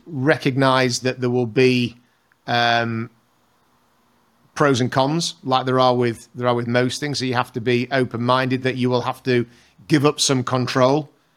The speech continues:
uh, but what you will get in return is plenty of agility.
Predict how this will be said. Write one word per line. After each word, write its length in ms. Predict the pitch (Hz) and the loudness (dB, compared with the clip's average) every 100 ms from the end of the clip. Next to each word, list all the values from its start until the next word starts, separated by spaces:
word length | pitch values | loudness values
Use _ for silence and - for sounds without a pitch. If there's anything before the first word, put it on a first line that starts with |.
| _ _ _ _ | _ _ _ _
uh, 180 | 123 127 | -2 0
but 120 | 123 | 0
what 180 | 127 135 | -2 -2
you 120 | 127 | -2
will 260 | 120 135 131 | 2 2 2
get 240 | 131 135 | 2 -2
in 140 | 135 123 | 0 0
return 580 | 123 - 127 123 123 127 | 0 0 2 2 -2 -6
is 160 | 123 - | -6 -6
plenty 680 | - 127 120 - 120 123 - | -4 -4 -2 -2 -2 -2 -2
of 460 | 123 117 110 - - _ | 0 0 -4 -12 -20 _
agility. 680 | 120 143 127 123 143 160 | 0 2 4 2 2 0